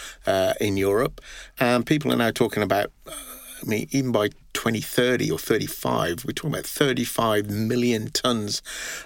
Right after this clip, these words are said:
uh, of D R I requirement. So,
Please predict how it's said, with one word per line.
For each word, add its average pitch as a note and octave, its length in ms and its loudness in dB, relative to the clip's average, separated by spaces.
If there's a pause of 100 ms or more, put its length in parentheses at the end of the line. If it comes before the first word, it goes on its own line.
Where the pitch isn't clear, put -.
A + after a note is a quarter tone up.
uh, A2+ 240 4
of A2 220 0
D A#2 180 4
R G2+ 240 4
I G#2 320 4 (380)
requirement. G2+ 1120 0 (520)
So, B2 480 4